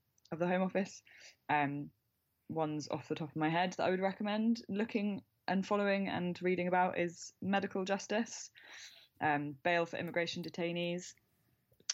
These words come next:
uh, The Right to Remain, um, and then there's kind of slightly less structured organisation, more kind of groups and campaigns such as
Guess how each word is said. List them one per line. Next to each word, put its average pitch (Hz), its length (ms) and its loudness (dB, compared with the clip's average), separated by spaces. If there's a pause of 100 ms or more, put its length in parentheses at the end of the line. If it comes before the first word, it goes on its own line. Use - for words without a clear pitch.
(160)
uh, 139 220 4
The 139 100 0
Right 160 220 4
to 175 100 0
Remain, 160 480 0 (600)
um, 139 520 0
and 156 160 0
then 151 200 2
there's 147 320 0
kind 160 200 -2
of 151 80 -4
slightly 143 760 -4
less 156 640 -2 (560)
structured 165 420 -2
organisation, 160 720 0
more 160 180 2
kind 156 180 -2
of 139 100 -4
groups - 380 -2
and 143 140 0
campaigns 143 680 0
such - 320 -2
as 135 440 0